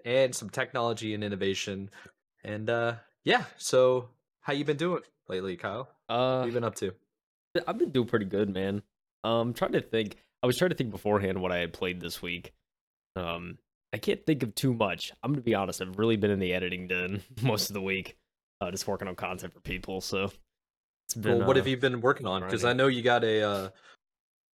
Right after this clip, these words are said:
Speaker 1: wh-, what do you call it? You got a Fiverr account.
Speaker 2: Yeah. Yeah, I have a Fiverr account for editing. Um, I worked on a little, like, Valorant, like, edit for, uh, for my boy Preware. He was on the podcast, uh, not too long ago.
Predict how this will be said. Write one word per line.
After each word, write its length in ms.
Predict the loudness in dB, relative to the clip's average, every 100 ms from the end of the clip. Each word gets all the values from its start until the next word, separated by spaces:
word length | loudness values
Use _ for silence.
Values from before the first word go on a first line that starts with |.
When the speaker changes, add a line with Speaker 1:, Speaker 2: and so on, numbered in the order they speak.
| _ _ -20 -16
Speaker 1:
wh-, 260 | -12 -12
what 160 | -4 -4
do 60 |
you 80 | -4
call 240 | -6 -6 -4
it? 80 |
You 60 | -4
got 160 | -2 -2
a 80 |
Fiverr 560 | -2 0 2 2 -2 -4 -16
account. 340 | -8 -6 -6 -10 _ _
Speaker 2:
Yeah. 340 | 0 0 -2 -6 _ _
Yeah, 220 | 6 8
I 20 |
have 80 | 6
a 60 | 4
Fiverr 260 | 2 2
account 220 | 2 -2 -2
for 80 |
editing. 320 | -2 0 -2 -4 _ _ 0
Um, 400 | 4 4 2 -4 -4
I 60 |
worked 260 | 4 4 6
on 320 | 4 6 4
a 320 | 2 0 0
little, 400 | 0 2 2 0
like, 220 | -2 -4 -4 -12 -6
Valorant, 500 | -4 -2 -4 -4 -6
like, 200 | -6 -2
edit 360 | 0 0 -4 _ _ _
for, 140 | -6 -4
uh, 260 | -4 -6 -4
for 80 | -4
my 100 | -2
boy 220 | 0 0
Preware. 500 | -2 4 6 8 6
He 60 | 4
was 100 | 0
on 80 | -4
the 80 | -4
podcast, 560 | -4 -2 -4 -4 -6
uh, 200 | -6 -8 -6
not 140 | -8
too 80 | -6
long 180 | -8 -6
ago. 200 | -6